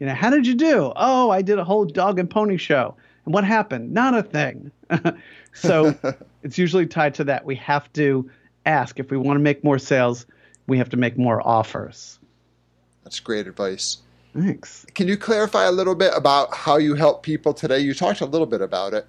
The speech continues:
Speaker 2: but maybe tell us with a little bit more specificity how you help, how you help folks.
Speaker 1: So, yeah, so, uh, I help people in a few different ways. Really, the categories that I help people in is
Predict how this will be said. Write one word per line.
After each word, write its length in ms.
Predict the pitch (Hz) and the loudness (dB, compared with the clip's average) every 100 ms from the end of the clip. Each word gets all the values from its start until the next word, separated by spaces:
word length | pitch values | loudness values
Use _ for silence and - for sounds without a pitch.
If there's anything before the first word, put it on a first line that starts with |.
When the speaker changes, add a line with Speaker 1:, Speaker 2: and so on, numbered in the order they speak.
| - | -4
Speaker 2:
but 160 | 113 | -4
maybe 280 | 110 127 127 | -2 -2 -4
tell 200 | - 135 | -2 0
us 200 | 120 - | 2 -2
with 80 | - | -6
a 60 | 120 | -6
little 360 | 127 120 120 | -4 -2 -2
bit 240 | 117 117 120 | -2 -2 -2
more 160 | 117 | -4
specificity 800 | - 113 107 113 120 117 107 104 | -4 -6 -6 -6 -6 -6 -6 -6
how 300 | 110 113 107 - - - _ _ | -2 -2 -2 -8 -20 -20 _ _
you 200 | 123 131 | -6 -2
help, 280 | 156 - - _ _ _ _ _ _ _ | 0 0 -4 _ _ _ _ _ _ _
how 60 | 123 | -4
you 60 | |
help 200 | 147 160 | -2 -4
folks. 460 | - - - - - _ - - - | -6 -12 -10 -10 -12 _ -20 -20 -20
Speaker 1:
So, 320 | - 196 170 - | 0 2 2 2
yeah, 320 | 185 175 127 | 0 2 0
so, 480 | - 175 151 147 135 - - _ _ | -2 0 2 2 -2 -10 -20 _ _
uh, 280 | 147 139 139 | 0 2 2
I 120 | 143 147 | 0 -2
help 220 | 170 180 | -2 0
people 280 | 190 165 156 | -2 0 -2
in 20 | |
a 80 | - | -2
few 100 | 160 | -2
different 360 | 147 143 131 | -2 -2 -4
ways. 240 | 120 120 160 | -4 -4 0
Really, 180 | 262 | 2
the 140 | 185 151 | 2 0
categories 840 | - 147 139 131 123 117 113 110 | 0 0 2 0 -2 -2 -4 -6
that 180 | 127 113 | -4 -2
I 160 | 113 | -2
help 300 | 117 123 123 | -2 -2 -2
people 540 | - 123 123 120 113 117 - - _ _ - | -2 -2 0 0 0 -4 -16 -20 _ _ 0
in 420 | 143 131 127 131 | 2 4 2 0
is 440 | 139 131 127 120 | 0 2 0 -2